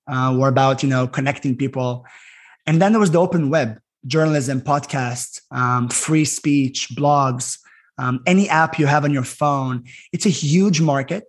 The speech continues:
You know, it's a over sixty billion dollar market, growing ten to fifteen percent a year. The open web, which we all love. You know, we almost take it for granted, but if, if you go back in time, twenty-five years ago or so,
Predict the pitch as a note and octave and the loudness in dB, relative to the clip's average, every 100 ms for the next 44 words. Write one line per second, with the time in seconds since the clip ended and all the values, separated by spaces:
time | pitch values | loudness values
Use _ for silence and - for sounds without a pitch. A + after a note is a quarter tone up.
0 | - D#3 C3+ D3 C#3+ E3 D#3 - E3+ - | -6 -4 0 0 2 2 0 0 -2 0
1 | F3 D3+ D3+ D3+ D3 C3+ C3+ C#3 C3+ - | -2 0 0 0 0 0 0 -2 -6 -8
2 | C#3 C3 B2+ F#3 - C#3 C#3+ D3 C#3 D3 | -6 -4 -4 -10 -6 0 2 2 0 -2
3 | C3+ C#3+ B2+ C#3+ C#3+ - C3 C3 D3 A#2+ | -2 -6 -6 -6 -6 -4 -4 0 0 0
4 | A#2+ E3+ - - - E3+ F3+ E3+ F3+ D3+ | -2 -8 -18 -10 -2 2 2 2 2 2
5 | C3 A#2 A2 D3+ F#3 F#3+ G3 G3+ G#3+ F3+ | 0 -2 -2 -2 0 0 2 2 2 2
6 | F#3+ G#3+ - _ _ _ - D#3+ D#3+ D3 | 0 -2 -12 _ _ _ -4 0 2 2
7 | G3 A#3+ F#3+ C#3 - - F3+ F3 F3+ F#3 | 2 2 2 -2 -8 -2 0 2 -2 -2
8 | D#3+ C3 D#3+ F#3 D#3+ C#3 D3 D3 D#3+ D#3 | -4 -2 -2 0 -2 -2 -4 -4 -4 -2
9 | D#3+ D3+ E3 E3 D#3+ D#3+ D3 E3+ F3 D3+ | -2 0 2 2 0 -2 -4 -2 -2 -4
10 | D#3 - D3 D3 D3+ D3 C#3 D#3 F3+ C#3+ | -6 -6 -4 -2 0 0 2 0 0 0
11 | C3+ - B2+ B2+ D#3 | -2 -4 -6 -6 -10